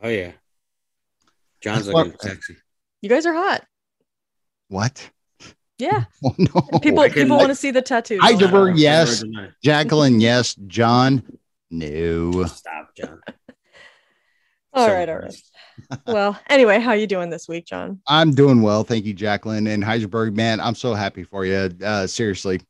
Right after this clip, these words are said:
Speaker 1: Thanks, man.
Speaker 2: Uh, that, that, that Jeep looks dope, by the way.
Speaker 1: Thanks, bro.
Speaker 2: So.
Speaker 3: Yeah, it does look
Speaker 1: Gotta
Speaker 3: a lot
Speaker 1: name
Speaker 3: like
Speaker 1: it
Speaker 3: your old
Speaker 1: still.
Speaker 3: one.
Speaker 1: Yeah, well, it's the same year and model, but it's a hard top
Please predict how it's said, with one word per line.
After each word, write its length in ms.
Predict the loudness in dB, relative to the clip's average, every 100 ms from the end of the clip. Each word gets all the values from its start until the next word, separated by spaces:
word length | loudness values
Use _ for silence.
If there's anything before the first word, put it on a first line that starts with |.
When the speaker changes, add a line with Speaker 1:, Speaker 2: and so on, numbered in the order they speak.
| _ _ _ -20 _
Speaker 1:
Thanks, 240 | -16 -14 -8
man. 160 | -4
Speaker 2:
Uh, 80 | -2
that, 480 | -2 -4 -6 -10 -4
that, 300 | -2 -2 0
that 240 | 0 0
Jeep 280 | -2 -6 -6
looks 280 | -8 -10 -10
dope, 320 | -8 -6 -6 -10
by 140 | -10
the 80 | -6
way. 200 | -6 -8
Speaker 1:
Thanks, 300 | -8 -8 -8
bro. 200 | -8 -10 -10 _ _ _ -14
Speaker 2:
So. 140 | -14 -14 _ _ _ _ _ _ _ _ _ _
Speaker 3:
Yeah, 220 | -4 -2 0
it 100 | 2
does 180 | 2 2
look 100 | 0
Speaker 1:
Gotta 120 | 0
Speaker 3:
a 20 |
lot 80 | 2
Speaker 1:
name 60 | 0
Speaker 3:
like 80 | 0
Speaker 1:
it 20 |
Speaker 3:
your 100 | -2
old 120 | -4 -4
Speaker 1:
still. 60 |
Speaker 3:
one. 260 | -8 -10 -14 _ _ _
Speaker 1:
Yeah, 260 | 0 2 2
well, 100 | 0
it's 160 | -2
the 60 | -4
same 300 | -2 0 0
year 220 | 0 0
and 80 | -2
model, 420 | -4 -6 -8 -10
but 100 | -10
it's 120 | -8 -8
a 60 |
hard 240 | -4 -4 -4
top 280 | -8 -10